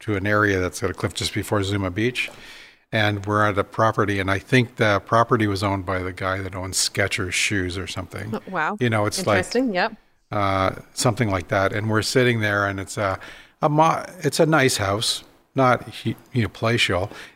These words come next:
Speaker 1: and a guest house and a pool. And we're sitting there, and we're, you know, it's just crew. We're just sitting around waiting for the sun to go down, uh, to do the shot. And I casually said to the location manager, I said, "So, like, how much does this property be worth?"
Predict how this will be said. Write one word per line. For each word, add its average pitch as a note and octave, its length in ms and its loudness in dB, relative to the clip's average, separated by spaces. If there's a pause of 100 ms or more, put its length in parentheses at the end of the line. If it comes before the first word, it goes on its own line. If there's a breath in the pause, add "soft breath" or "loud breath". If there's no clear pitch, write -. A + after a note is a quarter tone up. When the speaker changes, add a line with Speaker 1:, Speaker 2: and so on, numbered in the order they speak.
(100)
Speaker 1:
and A2+ 140 2
a A2+ 60 0
guest G#2+ 320 2
house G#2 280 0
and A#2+ 100 2
a G#2+ 60 2
pool. G#2+ 420 4 (380 loud breath)
And A#2 100 0
we're A2+ 100 2
sitting C#3 340 4
there, A2 140 4
and G#2 140 0
we're, G#2+ 220 0
you B2+ 120 -4
know, G#2+ 140 0
it's F#2+ 160 -4
just A2 180 -4
crew. C3+ 220 2
We're F#2+ 140 -2
just F#2 160 -6
sitting A2 160 -2
around F#2+ 220 -2
waiting G2+ 280 -2
for F#2+ 400 -8
the - 100 -14
sun B2 260 2
to B2 60 0
go G#2 100 0
down, F#2+ 300 -2 (680 loud breath)
uh, G2+ 120 2
to - 140 -4
do A2 160 2
the G#2 80 0
shot. B2+ 460 4
And G#2+ 360 -2
I G#2+ 140 -4
casually B2+ 460 2
said A#2 220 -2
to A2 60 -4
the G#2+ 80 -2
location B2+ 440 -4
manager, G2+ 320 -4
I F#2+ 60 -6
said, - 200 -10
"So, C3+ 300 -2 (760 loud breath)
like, C#3 140 -4
how E3+ 160 0
much G#3 220 0
does A#2 180 2
this A2 100 0
property A2+ 540 0
be F#2 140 -4
worth?" G2 500 -2